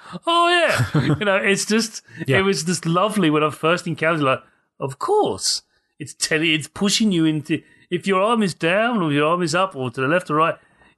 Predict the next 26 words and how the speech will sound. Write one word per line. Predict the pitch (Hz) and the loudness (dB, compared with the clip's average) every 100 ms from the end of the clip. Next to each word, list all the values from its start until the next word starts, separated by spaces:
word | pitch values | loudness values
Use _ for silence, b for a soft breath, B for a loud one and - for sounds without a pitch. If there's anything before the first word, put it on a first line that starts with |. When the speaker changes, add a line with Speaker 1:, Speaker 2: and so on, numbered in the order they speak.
| 156 | -6
Speaker 1:
th-, | 170 - _ | -6 -6 _
there's | 190 143 | -6 -2
gonna | 220 | 0
be | 226 | 0
a | 190 | 0
momentum, | 170 175 190 131 151 | 2 0 0 -2 0
whatever's | 196 180 165 | 0 0 0
next. | 185 131 - - - - | 0 0 -2 -8 -10 -10
Speaker 2:
Hmm. | 127 120 - | -6 -4 -4
Speaker 1:
Just | 175 - | -8 0
keep | 254 240 | 0 0
it | 143 | 0
there. | 110 98 - _ _ - | 0 -2 -8 _ _ -6
Just | 165 | -4
keep | - 240 | 0 0
it | 240 | 2
there, | 196 | 0
for | 170 | 0
God's | 196 202 | -2 0
sake. | 196 143 | 0 0
Don't | 180 202 | 0 2
move | 214 208 | 2 2
it. | 143 | 0
If | 131 | -2
you | 170 | -2
don't, | 226 240 202 | 0 0 -2